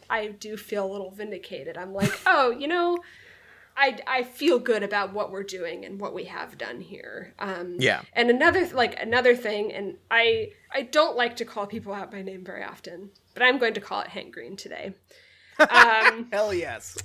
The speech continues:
Speaker 2: Let's
Speaker 1: this,
Speaker 2: get it.
Speaker 1: and this is not even, I don't even want this to be a roast. I don't want it to be too mean, but, um, he is someone who made a career out of, at least in some part, liking Harry Potter,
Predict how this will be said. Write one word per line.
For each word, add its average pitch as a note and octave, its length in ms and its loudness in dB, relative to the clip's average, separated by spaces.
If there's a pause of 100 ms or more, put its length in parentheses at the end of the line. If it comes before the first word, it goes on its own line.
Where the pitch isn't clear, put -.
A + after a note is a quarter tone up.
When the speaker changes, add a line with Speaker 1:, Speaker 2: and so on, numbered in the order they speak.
Speaker 2:
Let's F#3 140 0
Speaker 1:
this, B3+ 80 6
Speaker 2:
get F3 140 6
it. - 20 6
Speaker 1:
and C4+ 100 6
this C4+ 200 6
is C#4 100 -10
not D4 320 4
even, B3 420 0 (220)
I B3 80 6
don't C#4 220 8
even C#4 180 0
want C4+ 220 0
this C4+ 160 -4
to B3 100 -8
be A#3+ 120 6
a A#3 80 8
roast. A3+ 380 6
I A3 120 2
don't A3 180 2
want A3+ 160 4
it A3 80 -2
to A#3+ 100 -4
be G#3+ 140 -4
too A3 220 0
mean, G3 380 0
but, G3 320 -2 (380)
um, G3+ 280 0
he A#3 240 2
is A3+ 120 4
someone G3+ 360 0
who F#3+ 480 -2
made G3 180 0
a G3+ 60 -4
career F4+ 400 6
out G#3 180 4
of, G3 180 -6
at C#4+ 200 -4
least A#4 260 6
in F4 300 8
some D4 320 2
part, G#3+ 360 4
liking A3 380 2
Harry A3 240 0
Potter, F#3+ 480 0